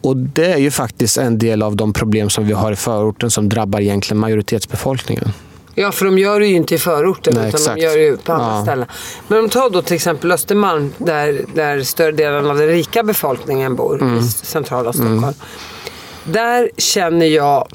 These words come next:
Speaker 2: minst femton personer.
Speaker 1: Mm.
Speaker 2: Känner själv personligen. Där gäng, eh, killar, eh, går på stan, på kvällarna
Speaker 1: Okej,
Speaker 2: framförallt.
Speaker 1: ja.
Speaker 2: Och när folk är lite fulla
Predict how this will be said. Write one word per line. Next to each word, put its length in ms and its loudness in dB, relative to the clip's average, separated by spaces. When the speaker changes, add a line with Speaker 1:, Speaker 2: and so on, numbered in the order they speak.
Speaker 2:
minst 680 0
femton 520 -4
personer. 680 0
Speaker 1:
Mm. 340 2
Speaker 2:
Känner 640 0
själv 320 -4
personligen. 680 0
Där 640 -2
gäng, 600 2
eh, 180 -4
killar, 680 0
eh, 540 -2
går 180 0
på 140 -2
stan, 440 0
på 80 -4
kvällarna 500 -2
Speaker 1:
Okej, 100 -4
Speaker 2:
framförallt. 520 -2
Speaker 1:
ja. 300 -2
Speaker 2:
Och 140 0
när 100 2
folk 320 -2
är 40 2
lite 180 -2
fulla 540 0